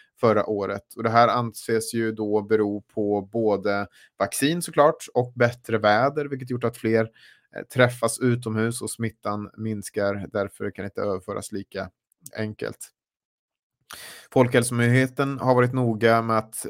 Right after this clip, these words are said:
framhålla att det här följer ett av de scenarier som Folkhälsomyndigheten tidigare har tagit fram, att minskan skulle, eh, falla drast-, eh, smittan skulle falla drastiskt,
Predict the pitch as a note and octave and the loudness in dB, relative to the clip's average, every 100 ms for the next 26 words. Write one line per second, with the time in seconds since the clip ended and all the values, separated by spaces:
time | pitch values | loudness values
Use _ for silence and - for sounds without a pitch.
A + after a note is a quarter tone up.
0 | A2 - A#2 G#2+ G#2+ G#2+ G#2 - F#2+ G2+ | -4 2 2 4 0 2 2 0 0 4
1 | A2+ A#2+ A2+ - A#2+ A#2+ C3+ C#3 B2 A#2+ | 6 6 4 2 4 4 2 2 2 0
2 | B2 A#2+ A#2 B2 A#2 A2 A2 A2+ A#2 B2 | 2 0 0 -2 0 2 0 -2 -4 -2
3 | A2+ - G#2 G#2 G#2 G2+ G2+ G2+ - G2 | -2 -2 -8 -8 -6 -6 -6 -8 -8 -8
4 | G2 F#2+ - G2+ A2 C3 C3 B2+ B2+ C#3 | -6 -8 -4 -4 0 -2 -2 -2 -2 -2
5 | A#2+ G#2 A2 G#2+ G2 - G2+ - - A2 | -6 -8 -6 -8 -8 -10 -10 -8 -2 0
6 | G2 A2 A#2+ - - - _ - G2+ G2+ | 2 0 -2 -12 -20 -20 _ -4 0 0
7 | - A#2 G#2 G#2+ G2+ A#2 C3 C3 - - | 2 4 4 2 2 4 4 4 -8 0
8 | A#2+ A2+ - C#3+ B2 B2+ B2 A#2 - A#2+ | 2 2 0 -4 -2 -4 0 0 4 6
9 | G#2 G#2 B2 C3+ - C3+ C3 - | 6 6 4 4 0 -2 -2 -10